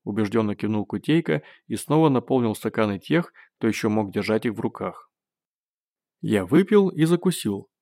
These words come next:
после чего безапелляционно заявил: «Ну так я сейчас полечу и пригоню на базу спасательную шлюпку шенов». «А ты знаешь, где можно найти шенскую спасательную шлюпку?» спросил у меня Берримор.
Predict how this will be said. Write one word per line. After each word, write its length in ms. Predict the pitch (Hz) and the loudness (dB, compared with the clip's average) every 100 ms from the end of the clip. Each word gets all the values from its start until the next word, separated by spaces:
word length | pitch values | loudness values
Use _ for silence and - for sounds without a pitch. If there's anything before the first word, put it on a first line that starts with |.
| _ _ _ _ | _ _ _ _
после 220 | 117 117 | 0 0
чего 260 | - 127 165 | 0 2 2
безапелляционно 800 | 117 113 113 104 - 139 147 127 | 2 -2 0 -2 0 2 2 2
заявил: 480 | 120 113 101 92 _ _ _ _ _ _ _ _ | 0 0 -2 -6 _ _ _ _ _ _ _ _
«Ну 340 | - 104 107 107 | -4 0 0 2
так 220 | 110 - | 0 0
я 140 | 107 | -2
сейчас 560 | 107 113 113 104 - - _ - | -2 -2 0 -2 -6 -20 _ -6
полечу 680 | 107 104 95 - 175 226 _ _ _ | -2 -2 -4 0 0 0 _ _ _
и 100 | 113 | -6
пригоню 480 | - 107 107 117 117 | -2 0 0 2 0
на 140 | 104 | 0
базу 340 | 95 139 185 | 2 0 0
спасательную 720 | 202 - 104 120 170 214 208 185 | -6 -6 -4 -2 -2 -2 -4 -4
шлюпку 400 | - 107 - 117 | -4 -10 -6 -6
шенов». 500 | - 135 156 147 _ _ _ _ _ _ _ _ _ _ _ | -2 -2 -2 -6 _ _ _ _ _ _ _ _ _ _ _
«А 100 | 107 | -6
ты 140 | - | -4
знаешь, 400 | 98 117 220 220 | 0 0 0 -2
где 160 | 120 139 | 0 2
можно 240 | 139 120 | 2 2
найти 320 | 127 123 156 143 | 0 2 0 -2
шенскую 460 | - 151 151 131 | -2 -2 -2 -6
спасательную 540 | - 131 151 156 143 131 | -4 -2 -2 -2 -2 -2
шлюпку?» 600 | - 135 214 - - - _ _ _ _ | -2 -4 -2 -6 -8 -8 _ _ _ _
спросил 340 | - 110 117 104 | -4 -2 0 -2
у 20 | |
меня 200 | 101 101 | -2 -2
Берримор. 440 | 104 98 95 90 | -2 -2 -6 -10